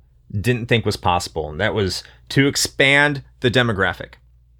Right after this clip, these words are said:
I think if you look at games that define their time, you look at games that expand that demographic and expand the user base.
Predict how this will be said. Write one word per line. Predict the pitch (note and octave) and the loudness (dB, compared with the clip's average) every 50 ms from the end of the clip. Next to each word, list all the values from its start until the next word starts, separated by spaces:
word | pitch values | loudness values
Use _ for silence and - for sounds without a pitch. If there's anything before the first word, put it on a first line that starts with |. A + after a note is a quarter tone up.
| _ _ _ _ _ _ _ _ _ _ _ _ _ _ _ - | _ _ _ _ _ _ _ _ _ _ _ _ _ _ _ 0
I | A#2+ B2+ | 0 2
think | B2 - F3 D#3 F3 | 2 2 0 0 -2
if | - - | -2 -2
you | E3 D3 | -2 0
look | D3+ D3 - | 0 0 0
at | C3+ - | -4 0
games | - C3 B2 B2 B2+ B2 A#2 - | 2 2 2 4 2 0 0 2
that | B2+ A#2 - - | 0 0 0 0
define | A#2 - - - - - A#2+ B2 A#2+ B2 C3+ - - C#3+ D#3 - _ _ _ _ _ _ _ _ _ _ _ _ _ | -8 -10 -10 -12 -2 0 2 2 4 4 2 2 0 -2 -6 -8 _ _ _ _ _ _ _ _ _ _ _ _ _
their | G#2 G2+ C3 C3 C#3 C3+ | 0 2 4 4 4 2
time, | - - - B2 B2 G#2+ F2 D#2+ E2 G2+ A#2 - - _ _ _ _ _ _ _ _ _ _ _ _ _ _ _ _ _ _ _ _ _ _ _ _ _ _ _ _ _ _ _ | 0 0 0 2 2 2 2 0 -4 -8 -14 -14 -16 _ _ _ _ _ _ _ _ _ _ _ _ _ _ _ _ _ _ _ _ _ _ _ _ _ _ _ _ _ _ _
you | - F#2 A2+ C#3 C#3 - - - _ - | -8 -2 0 0 0 0 -4 -12 _ -6
look | B2+ A2+ G2+ F#2+ G#2 C#3 D#3 - - - - _ _ _ _ _ | -4 -4 -2 0 0 0 0 0 -2 -16 -20 _ _ _ _ _
at | B2+ B2+ - F#2+ | -2 -2 -2 0
games | F2+ B2 A#2 G#2+ F#2 E2+ G2 B2+ - - - - _ _ _ _ _ _ _ _ _ _ _ _ _ _ _ _ _ _ | 0 2 2 2 0 -2 -4 -6 -6 -8 -12 -14 _ _ _ _ _ _ _ _ _ _ _ _ _ _ _ _ _ _
that | A2 A#2+ B2+ B2 B2 - - | -2 0 2 2 2 0 -4
expand | - A#2+ - - - - - C#3+ D3 D3+ C#3+ | -6 -6 -4 -6 -2 0 2 4 4 4 4
that | A#2+ A2+ G2+ | 4 2 2
demographic | - A#2 G#2 G2 F2+ F2 E2+ D2+ D2+ - D#2 E2+ - | 2 0 0 0 -2 -2 -4 -6 -4 -6 -8 -4 -2
and | A#2 B2 | -2 -2
expand | A#2+ - - - - C3 C3 C3+ C3+ | 0 -2 -2 0 2 4 4 4 2
the | A#2 G2 | 0 -2
user | G2 G2+ G#2 G2+ G2 D#2+ | -2 -4 -2 -4 -6 -6
base. | B1+ - - - - - - | -6 -10 -12 -12 -14 -18 -20